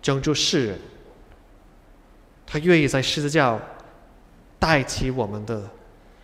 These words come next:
该受到的惩罚。主啊，求你帮助每一位愿意一辈子跟随他，去把他做主，把他放在第一位的。主啊，求你怜悯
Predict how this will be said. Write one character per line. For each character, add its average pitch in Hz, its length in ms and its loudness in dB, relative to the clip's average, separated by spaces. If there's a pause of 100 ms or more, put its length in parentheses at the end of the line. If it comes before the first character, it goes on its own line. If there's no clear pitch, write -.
(160)
该 131 220 -2
受 127 240 0
到 123 100 2
的 113 120 -4
惩 117 280 -4
罚。 135 240 -8 (1400)
主 165 100 2
啊， 147 80 8
求 170 160 0
你 165 100 0
帮 143 220 2
助 156 100 0
每 139 220 2
一 175 60 4
位 170 260 2 (1000)
愿 139 140 -2
意 139 40 -8
一 185 100 -4
辈 160 240 2
子 113 140 -6
跟 123 180 -2
随 110 160 -8
他， 107 260 -10 (840)
去 - 140 -8
把 135 180 2
他 139 140 -2
做 151 180 0
主， - 200 -10 (760)
把 147 100 -6
他 147 100 0
放 143 160 2
在 135 140 4
第 151 180 -2
一 165 60 6
位 165 220 6
的。 - 80 -6 (1080)
主 139 120 -4
啊， 113 140 -2
求 - 160 -6
你 135 100 -4
怜 117 180 -2
悯 131 160 -4